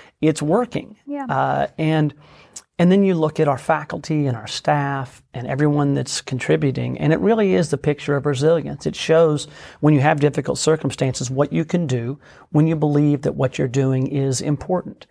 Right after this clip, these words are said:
Speaker 1: and to do it in a way that is as safe as it can be while not just collapsing in and completely fleeing from it is, uh, to me, you know, I know one of the reasons you have this podcast, and I think it's a lesson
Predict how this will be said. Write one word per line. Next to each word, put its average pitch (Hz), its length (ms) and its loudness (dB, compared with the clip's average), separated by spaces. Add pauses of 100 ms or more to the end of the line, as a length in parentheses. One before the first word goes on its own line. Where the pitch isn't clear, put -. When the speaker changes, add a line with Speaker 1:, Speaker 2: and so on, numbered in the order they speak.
(380)
Speaker 1:
and 135 300 0
to 143 80 -2
do 151 200 2
it - 80 -2
in 160 60 0
a 143 80 2
way 135 360 2
that 135 240 -2
is 135 280 0
as 151 160 -4
safe - 380 0
as 160 160 0
it - 140 -2
can 143 180 0
be 135 440 -6 (1000)
while 147 220 4
not 147 300 0
just - 240 -4
collapsing 139 640 0
in 143 380 0
and 131 240 -2
completely 135 680 0 (440)
fleeing 151 560 0 (100)
from 131 220 -4
it - 140 -10 (140)
is, 135 400 -2 (460)
uh, 135 300 0 (100)
to 156 100 2
me, 151 520 4 (540)
you 139 80 2
know, 131 60 4
I 135 60 2
know 147 140 4
one 151 140 4
of 143 40 2
the 139 80 0
reasons 139 340 2
you 135 100 2
have 135 160 2
this 135 140 -2
podcast, 143 840 -2
and 139 420 -2 (180)
I - 120 -8
think 156 200 0
it's 156 140 -2
a 147 60 0
lesson 156 680 0